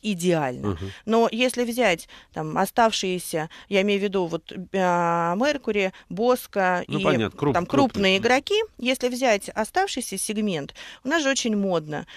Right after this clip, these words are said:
Speaker 1: Есть деньги у мужа, супруга решила пойти заниматься фэшном.
Speaker 2: Да, бизнес.
Speaker 1: Открываются, да, магазины, каким-то образом за нереальные деньги выбиваются франшизы у владелец брендов, потому что предложила больше,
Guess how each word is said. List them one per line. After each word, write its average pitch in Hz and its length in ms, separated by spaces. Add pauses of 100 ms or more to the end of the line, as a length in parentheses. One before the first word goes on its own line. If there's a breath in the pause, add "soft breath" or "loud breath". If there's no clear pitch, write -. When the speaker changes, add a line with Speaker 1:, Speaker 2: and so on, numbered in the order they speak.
(140 loud breath)
Speaker 1:
Есть 214 440
деньги 185 340
у 180 120
мужа, 330 520
супруга 247 540
решила 220 540
пойти 214 580 (200 loud breath)
заниматься 165 500
фэшном. 139 600
Speaker 2:
Да, 82 260
бизнес. 98 260
Speaker 1:
Открываются, 294 540
да, 180 300 (220 loud breath)
магазины, 247 880
каким-то 214 560
образом 190 560
за 180 300
нереальные 190 640
деньги 165 340
выбиваются 165 600
франшизы 302 680
у 254 120
владелец 226 560
брендов, 190 400
потому 185 380
что 175 260 (320 loud breath)
предложила 190 640
больше, 196 540